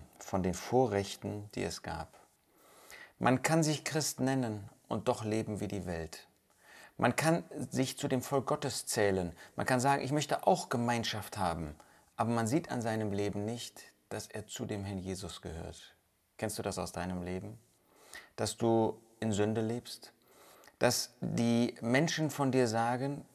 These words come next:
das soll ein Christ sein, wie er sich verhält, das ist ja wie die Weltmenschen. Kennst du das aus deinem Leben, dass die Prioritäten in dieser Welt,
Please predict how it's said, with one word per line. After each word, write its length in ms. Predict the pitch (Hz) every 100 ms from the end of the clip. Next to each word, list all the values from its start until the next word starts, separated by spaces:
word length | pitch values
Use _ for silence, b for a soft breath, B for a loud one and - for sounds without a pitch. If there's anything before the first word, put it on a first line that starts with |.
| -
das 180 | 120 -
soll 200 | 139 127
ein 180 | 113 98
Christ 440 | - 117 - -
sein, 340 | 127 139 147 135
wie 200 | 123 131
er 200 | 131 139
sich 220 | 147 143
verhält, 680 | - 127 107 113 160 - -
das 80 | 117
ist 160 | 127
ja 120 | 131 113
wie 80 |
die 140 | 139 120
Weltmenschen. 680 | 156 160 104 92 - 92 90 _ _ B B B B B B B B B B _ _ _
Kennst 220 | - 180
du 40 | 170
das 160 | 151
aus 140 | 139 120
deinem 320 | 123 127 120
Leben, 500 | 117 135 143 156 151 -
dass 240 | 127 127
die 140 | 131 120
Prioritäten 1080 | - - 147 135 127 - - 165 170 123
in 120 | 117 120
dieser 300 | 127 123 110
Welt, 340 | 135 120